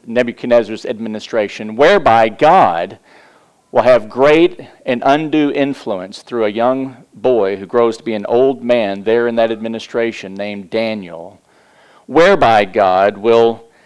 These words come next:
use his life and the revelation that he gives him to accomplish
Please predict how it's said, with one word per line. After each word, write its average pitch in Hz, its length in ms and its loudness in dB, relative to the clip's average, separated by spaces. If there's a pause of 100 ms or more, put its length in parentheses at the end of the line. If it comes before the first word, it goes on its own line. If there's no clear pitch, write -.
(1000)
use 165 600 2 (260)
his 180 400 2
life 120 580 2 (320)
and 120 160 -2
the 117 60 -2
revelation 143 720 4
that 135 100 2
he 131 120 -4
gives 147 400 0
him 92 440 -10 (1040)
to 107 120 -4
accomplish - 840 -2